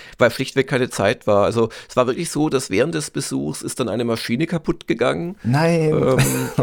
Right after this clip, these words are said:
Speaker 2: <laughs>
Speaker 1: und ich wollte doch so unbedingt das, äh, Cover als Bogen in der Hand haben.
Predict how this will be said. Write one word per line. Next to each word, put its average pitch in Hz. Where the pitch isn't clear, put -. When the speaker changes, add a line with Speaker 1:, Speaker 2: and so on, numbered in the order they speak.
Speaker 2:
<laughs> -
Speaker 1:
und 127
ich 127
wollte 123
doch 120
so -
unbedingt 123
das, 113
äh, 104
Cover 127
als 95
Bogen 135
in 104
der 113
Hand 107
haben. 110